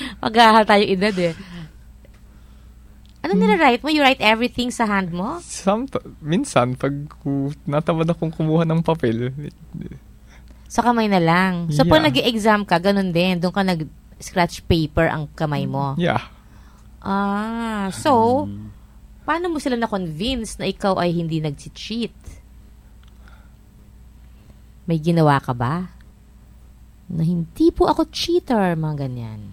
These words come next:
Speaker 2: Uh, helpful din po na yung lab prof ko, alam naman niyang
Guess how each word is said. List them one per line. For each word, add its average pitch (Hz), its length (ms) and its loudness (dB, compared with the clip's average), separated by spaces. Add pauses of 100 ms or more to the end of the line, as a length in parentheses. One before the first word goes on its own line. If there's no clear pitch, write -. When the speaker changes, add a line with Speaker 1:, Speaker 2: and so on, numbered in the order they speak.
(1000)
Speaker 2:
Uh, 196 220 0
helpful 214 420 0
din 175 280 2
po 151 160 0
na 131 580 4 (960)
yung 156 240 0
lab 131 260 4
prof 131 300 0
ko, 120 160 0
alam 123 220 0
naman 123 280 0
niyang 117 540 -2